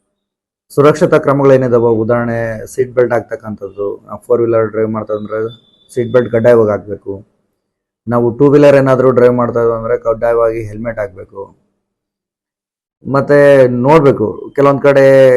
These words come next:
ರೋಡ್ ಸರಿ ಇರಂಗಿಲ್ಲ, ಹಂಪ್ಸ್‌ಗಳಿರ್ತಾವೆ, ಕೆಲವೊಂದ್ ಕಡೆ ತಗ್ಗುಗಳೆಲ್ಲ ಇರ್ತವೆ, ಕೆಲವೊಂದ್ ಕಡೆ ಮಾರ್ಕೆಲ್ಲ ಇರ್ತದೆ, ಅಲ್ಲಿ ಯಾವುದೇ ಕಾರಣಕ್ಕೂ ಓವರ್‌ಟೇಕ್ ತಗೋಬಾರ್ದು ಅಂತೇಳಿ ಮಾರ್ಕ್ ಇರ್ತದೆ. ನಾವೆಲ್ಲ ಅದನ್ನೆಲ್ಲ ಸೂಕ್ಷ್ಮ ನೋಡ್ಬೇಕು.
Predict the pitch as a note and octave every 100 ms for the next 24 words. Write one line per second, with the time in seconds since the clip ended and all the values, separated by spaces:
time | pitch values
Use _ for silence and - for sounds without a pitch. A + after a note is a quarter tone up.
0 | A#2+ A#2+ A#2 C#3+ C3 - C3 C3 B2+ A2+
1 | G#2+ G#2+ G2+ A2+ B2+ C3+ B2+ G#2+ A2 G#2
2 | G2+ G2 _ _ _ _ _ - B2+ C3
3 | A#2 C3 C3 C3 B2 C#3+ C#3 C3 A2+ G#2+
4 | G#2 G2+ G2 G2 _ _ _ _ _ _
5 | - C#3 C#3 C#3+ C#3 C#3+ C#3 C3 C#3 D#3
6 | D3+ C3+ A#2 G2 G2+ - A#2+ B2 B2+ B2
7 | A#2+ B2+ C3+ C3 B2+ B2 A#2+ C#3 C3 B2+
8 | A#2+ B2 - B2 B2 B2 A2+ B2 A#2 A2+
9 | A#2 A2 G#2 F#2+ G2 F#2 _ _ _ _
10 | _ _ _ C3+ C#3+ D3+ D3+ D3+ F3 G3+
11 | G#3 F#3 F3+ F#3 D3 C3+ A#2+ A2 -